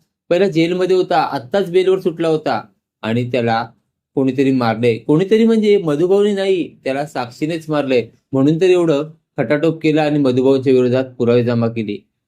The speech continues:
किती पुरावे दिले तिने. त्यावेळी आता सायली विचार करते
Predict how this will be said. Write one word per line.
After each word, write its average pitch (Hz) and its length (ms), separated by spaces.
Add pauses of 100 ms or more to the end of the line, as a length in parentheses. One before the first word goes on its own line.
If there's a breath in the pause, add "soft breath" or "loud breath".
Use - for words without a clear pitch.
(360)
किती 165 240
पुरावे 175 360
दिले 165 300
तिने. 160 460 (500)
त्यावेळी 117 400 (680)
आता 117 340
सायली 113 380
विचार 117 300
करते 113 480